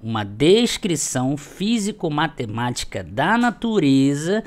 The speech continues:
que surgiu de bons pesquisadores, que são essa galera, essa galera aqui, analisando dados sísmicos ao longo de décadas. Não é algo do tipo como num filme, sabe? Que tu tá vendo um filme ali, o cientista tá lá na,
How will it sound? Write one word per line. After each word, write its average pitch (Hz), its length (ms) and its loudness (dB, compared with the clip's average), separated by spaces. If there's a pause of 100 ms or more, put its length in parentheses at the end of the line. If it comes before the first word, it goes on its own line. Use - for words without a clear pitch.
(360)
que 135 120 -4
surgiu 131 540 0
de 117 100 -2
bons 196 640 6
pesquisadores, 151 960 -2
que - 100 -14
são 117 140 -8
essa 113 180 -6
galera, 92 440 -4
essa - 180 -10
galera 110 320 -2
aqui, 143 320 -2 (360)
analisando 180 800 4
dados 131 440 2
sísmicos 196 680 -4 (140)
ao 196 320 4
longo 190 380 2
de 247 100 -2
décadas. 147 960 -2
Não 233 160 8
é 262 100 8
algo 226 380 8
do 196 140 6
tipo 190 360 0
como 185 300 2
num 185 240 2
filme, 170 580 4
sabe? 139 380 2
Que - 80 -14
tu 117 120 -12
tá - 140 -8
vendo 143 220 -2
um 127 40 -4
filme 147 340 -4
ali, 160 220 -2 (340)
o - 20 -12
cientista 143 560 -2
tá - 160 -4
lá 151 160 0
na, 175 160 4